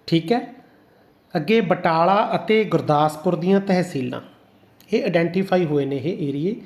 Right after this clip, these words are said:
ਵੀ ਇੱਥੇ, ਇੱਥੇ ਜਿਹੜੀ ਹੈ ਮਾਝੀ ਉਪਭਾਸ਼ਾ ਬੋਲੀ ਜਾਂਦੀ ਹੈ। ਇਸ ਤੋਂ ਇਲਾਵਾ ਫਿਰੋਜ਼ਪੁਰ ਜ਼ਿਲ੍ਹੇ ਦੇ, ਇਸ ਤੋਂ ਇਲਾਵਾ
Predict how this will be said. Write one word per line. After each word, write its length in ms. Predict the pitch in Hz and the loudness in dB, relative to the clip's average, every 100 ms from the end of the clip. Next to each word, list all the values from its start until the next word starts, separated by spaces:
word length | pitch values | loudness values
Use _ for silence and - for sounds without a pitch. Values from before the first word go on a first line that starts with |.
| - _ 165 | -20 _ 0
ਵੀ 100 | 190 | 0
ਇੱਥੇ, 220 | 190 185 | 2 -2
ਇੱਥੇ 360 | 180 202 269 - - _ _ _ _ _ - | 0 -6 -6 -12 -20 _ _ _ _ _ -8
ਜਿਹੜੀ 280 | 147 196 180 | -2 2 2
ਹੈ 60 | 160 | 2
ਮਾਝੀ 300 | 147 147 180 | 0 0 -2
ਉਪਭਾਸ਼ਾ 460 | 175 - 185 - | -2 -2 -2 -2
ਬੋਲੀ 280 | 180 143 139 | -2 -2 -4
ਜਾਂਦੀ 360 | 147 139 139 - | -8 -10 -12 -14
ਹੈ। 60 | - - - _ - | -16 -20 -20 _ 0
ਇਸ 140 | 277 262 330 | 0 2 4
ਤੋਂ 160 | 302 | 4
ਇਲਾਵਾ 420 | 208 123 - - - - _ _ _ _ | 4 0 -6 -10 -14 -20 _ _ _ _
ਫਿਰੋਜ਼ਪੁਰ 640 | - 185 214 214 240 208 202 151 | 4 6 8 6 4 2 2 0
ਜ਼ਿਲ੍ਹੇ 320 | 165 170 226 | 2 4 4
ਦੇ, 220 | 220 143 143 - - - - _ - | 4 -2 -4 -12 -20 -20 -20 _ -2
ਇਸ 140 | 190 | 0
ਤੋਂ 200 | 185 240 | 4 4
ਇਲਾਵਾ 320 | 175 135 147 | 4 2 2